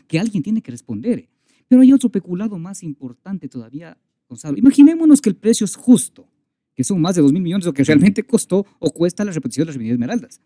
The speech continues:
Pero el objetivo de repotenciar las refinerías Esmeraldas era para dejar de producir combustibles, gasolinas con altas, can-, altas, altos porcentajes de contaminantes que tenía o que produce la refinería Esmeraldas.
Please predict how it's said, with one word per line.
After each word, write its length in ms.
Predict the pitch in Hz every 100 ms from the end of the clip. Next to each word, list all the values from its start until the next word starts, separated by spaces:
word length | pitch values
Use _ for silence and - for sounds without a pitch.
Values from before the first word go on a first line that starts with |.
| _ _ _ -
Pero 140 | 262
el 100 | 262
objetivo 560 | 247 208 - 294 269 220
de 80 |
repotenciar 720 | 165 160 147 147 123 - 202
las 100 | 240
refinerías 300 | 147 131 208
Esmeraldas 420 | 208 180 202 214 - _ -
era 200 | 247 240
para 220 | 190 170
dejar 340 | 147 - 233 220
de 100 | 202
producir 640 | 160 143 - 247 214 214 - _ _
combustibles, 880 | - 190 160 147 - 247 160 - -
gasolinas 920 | - 151 - 147 139 254 254 240 214
con 280 | - 165 143
altas, 760 | 196 247 262 - _ 180 - - _ _ _
can-, 200 | 170 170 -
altas, 460 | 175 247 247 190
altos 300 | - 233 226
porcentajes 1200 | - 170 - 151 135 - - 254 - 220 226 - - _ _ -
de 420 | 139 196 233 277 _
contaminantes 1080 | 185 175 - 160 - 175 226 226 208 196 -
que 160 | 139
tenía 420 | - 131 156 240
o 40 | 214
que 120 | 147
produce 340 | 135 127 202
la 60 | 180
refinería 220 | 120 139
Esmeraldas. 520 | 170 139 269 - -